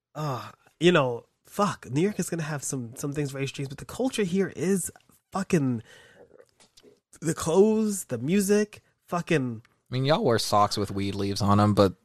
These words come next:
Speaker 2: they wear socks with weed leaves on 'em everywhere.
Speaker 1: It's crazy here. Fucking thirteen-year-olds are smoking. Lit-, lit-, I, I'm, don't think I know anyone really who doesn't fucking smoke.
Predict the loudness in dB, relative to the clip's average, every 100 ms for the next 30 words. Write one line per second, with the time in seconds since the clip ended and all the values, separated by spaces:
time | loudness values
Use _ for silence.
0 | _ _ _ 2 8 8 6 2 2 0
1 | -2 -2 -4 -2 0 4 6 6 8 6
2 | 6 4 4 0 -6 _ _ _ _ _
3 | _ -20 -20 _ -8 -8 -8 _ -14 -6
4 | 0 2 0 -6 -8 -10 -12 -10 -8 -8
5 | -2 -2 0 -2 -2 0 -2 -4 -4 -4
6 | -2 -4 -6 -12 -20 _ _ 0 2 2
7 | 0 -2 -2 -6 -2 -2 -4 _ -2 2
8 | 2 -2 _ _ 2 2 0 -2 -2 0
9 | -2 0 -2 0 0 0 -2 -6 -8 -8
10 | -2 -2 -2 -8 -8 -8 -8 -12 -8 -8
11 | -8 -14 -8 -6 -6 -10